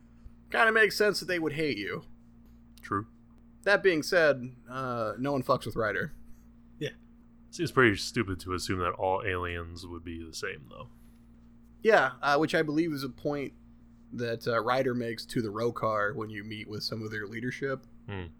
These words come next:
Speaker 1: "We're nothing like the Kett. We've only ever tried to be peaceful, and you guys have shot at us." And she's like, "Death to aliens! Pew, pew, pew, pew!" And then you shoot her in the forehead.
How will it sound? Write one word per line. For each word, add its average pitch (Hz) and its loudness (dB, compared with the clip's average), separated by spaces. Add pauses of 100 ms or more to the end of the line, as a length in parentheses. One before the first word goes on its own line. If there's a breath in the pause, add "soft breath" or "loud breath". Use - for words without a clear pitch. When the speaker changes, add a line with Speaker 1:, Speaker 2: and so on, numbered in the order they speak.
(280)
Speaker 1:
"We're 127 -4
nothing 127 -4
like 117 -8
the 117 -8
Kett. 110 -2 (100)
We've 113 -10
only 110 -6
ever 113 -8
tried 107 -4
to 107 -8
be 107 -10
peaceful, 107 -4
and 101 -10
you 101 -12
guys 95 -8
have - -16
shot 107 -2
at 90 -10
us." 92 -6 (540)
And 120 -4
she's 135 -4
like, 240 0
"Death 240 2
to 311 2
aliens! 262 2
Pew, 440 -2
pew, 453 -8
pew, 466 -6
pew!" 453 0
And 175 2
then 147 2
you 127 2
shoot 143 0
her 127 4
in 110 0
the - -6
forehead. 113 -4